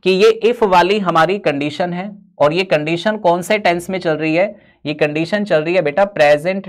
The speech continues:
टेंस के अंदर। कौन से टेंस के अंदर? प्रेजेंट में, क्योंकि यहां वर्ब की फर्स्ट फॉर्म लगी है तो प्रेजेंट हो गया।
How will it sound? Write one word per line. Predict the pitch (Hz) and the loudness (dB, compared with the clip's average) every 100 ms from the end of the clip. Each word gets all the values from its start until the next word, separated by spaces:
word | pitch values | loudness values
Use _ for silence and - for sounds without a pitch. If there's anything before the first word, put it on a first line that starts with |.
| - | -4
टेंस | 135 131 | -4 -4
के | - 123 | -10 -10
अंदर। | 104 - - _ _ | -10 -16 -20 _ _
कौन | 147 | 0
से | 160 185 | 2 0
टेंस | 175 165 | 0 -2
के | - 180 | -4 -4
अंदर? | 165 208 214 - | 2 0 0 0
प्रेजेंट | 139 127 123 113 - | 2 2 -2 -8 -12
में, | - _ _ _ 160 | -20 _ _ _ -4
क्योंकि | 156 190 | -2 0
यहां | 143 143 190 | 0 0 2
वर्ब | 156 151 160 | 2 0 -4
की | 208 | -6
फर्स्ट | 208 208 - | -2 -4 -2
फॉर्म | - 170 | -6 -4
लगी | 151 156 | -4 -2
है | 202 | -2
तो | 208 | -2
प्रेजेंट | 202 143 135 175 175 | 0 0 0 -4 -4
हो | 165 | -4
गया। | 185 | -4